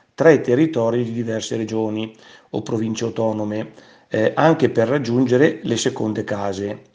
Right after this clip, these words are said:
mentre rimane sempre consentito il rientro alla propria abitazione. Tenete presente che nelle giornate del venticinque e del ventisei di dicembre,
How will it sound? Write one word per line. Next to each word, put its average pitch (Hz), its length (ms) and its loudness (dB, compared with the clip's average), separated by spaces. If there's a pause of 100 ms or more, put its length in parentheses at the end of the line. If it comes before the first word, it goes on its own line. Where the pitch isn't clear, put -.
mentre 123 560 0
rimane 113 500 0
sempre 113 400 -2
consentito 123 960 -2 (220)
il 143 160 4
rientro 110 480 0
alla 117 140 0
propria 107 320 -2
abitazione. 98 880 -6 (960)
Tenete 117 340 2
presente 135 720 2
che 113 140 -4
nelle 113 220 0
giornate 110 520 -2
del 104 140 -4
venticinque 110 640 -4
e - 20 -2
del 104 120 -4
ventisei 107 460 -6
di 107 120 -6
dicembre, 107 720 0